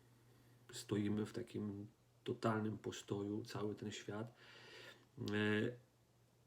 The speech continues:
ale co, co, co to znaczy dla nas, chrześcijan, katolików? Dzisiaj mamy zwiastowanie pańskie. Dzisiaj, e, wpatrujemy się w Boga, który przychodzi, aby proklamować nam życie.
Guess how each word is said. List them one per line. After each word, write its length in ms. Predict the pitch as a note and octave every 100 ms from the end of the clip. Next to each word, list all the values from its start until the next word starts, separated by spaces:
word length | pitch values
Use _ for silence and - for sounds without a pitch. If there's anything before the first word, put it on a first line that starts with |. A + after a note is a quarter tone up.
| -
ale 520 | B2 B2+ C3 B2+ A#2+ - - B2 A#2
co, 160 | A#2+ E3+
co, 120 | F3
co 220 | C#3+ C3
to 140 | F3+ F3+
znaczy 280 | E3+ -
dla 200 | B2 C#3
nas, 340 | A#2+ G#2+ - - -
chrześcijan, 600 | - - B2 - G#2+ G#2+
katolików? 640 | G#2+ A2+ A#2+ A#2 - - - - - _ - _ _ - - -
Dzisiaj 240 | A#2 D3+ C3+
mamy 300 | C3+ C3+ B2
zwiastowanie 580 | B2+ B2 A#2+ B2+ A2
pańskie. 420 | - G#2+ - - -
Dzisiaj, 380 | A#2+ B2+ B2 B2 - - - - - -
e, 20 | - G#2 G#2 G#2+ - - -
wpatrujemy 680 | A#2 - - A#2 B2 B2+ C3+
się 160 | B2 A#2
w 100 | G2+
Boga, 400 | F#2+ B2 C3 A#2+
który 260 | - A#2 A2
przychodzi, 440 | - - B2+ B2
aby 140 | A2+
proklamować 640 | A2+ A#2+ A2+ A2+ A#2 A#2 A#2+
nam 160 | A#2+ A#2+
życie. 320 | C3 B2